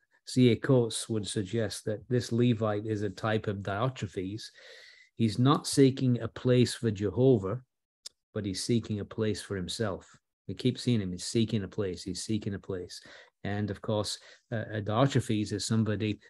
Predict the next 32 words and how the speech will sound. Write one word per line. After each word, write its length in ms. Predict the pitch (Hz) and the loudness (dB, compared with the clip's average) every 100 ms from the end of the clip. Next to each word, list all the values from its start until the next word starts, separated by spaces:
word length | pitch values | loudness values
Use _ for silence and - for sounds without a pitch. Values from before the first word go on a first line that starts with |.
| _ | _
that 160 | 120 101 | -2 0
wants 320 | 107 117 101 | 2 2 0
the 140 | - 101 - | -4 -4 0
preeminent 640 | 110 127 190 131 95 92 | 2 4 6 4 2 -6
place 560 | - 95 98 127 - - _ _ _ _ - | -6 -4 -4 -6 -10 -14 _ _ _ _ -6
that 160 | 107 104 | -2 -2
has 120 | 95 | 0
already 400 | 113 107 104 101 | 2 2 0 -2
been 260 | 98 95 | -4 -4
given 320 | 90 117 107 92 | 0 2 2 -2
to 100 | 92 | -6
someone 380 | - 104 95 104 | -4 -4 -2 -4
else, 420 | 101 82 - - _ | -6 -8 -12 -14 _
the 80 | - | -8
Lord 260 | 92 95 90 | -6 -4 0
Jesus, 500 | 113 131 104 90 - | 6 6 4 -2 -8
that 120 | 98 | -8
in 140 | 92 | -6
all 140 | 101 98 | -6 -6
things 340 | 107 90 - - | -6 -10 -12 0
he 360 | 131 120 - _ | 4 4 0 _
might 220 | 107 95 90 | -8 -8 -8
have 240 | 101 92 | -10 -8
the 80 | 92 | -12
preeminence. 720 | - 95 92 92 87 - - _ - _ | -8 -6 -6 -8 -12 -16 -18 _ -20 _
So 160 | - 92 | -12 -6
here's 240 | 104 104 | -2 0
a 60 | 107 | -2
man 280 | 98 98 95 | -4 -6 -8
seeking 640 | - 107 95 - 92 98 95 | -6 -4 -4 -4 -8 -8 -12
a 140 | - | -12
place. 360 | 92 85 - | -10 -10 -14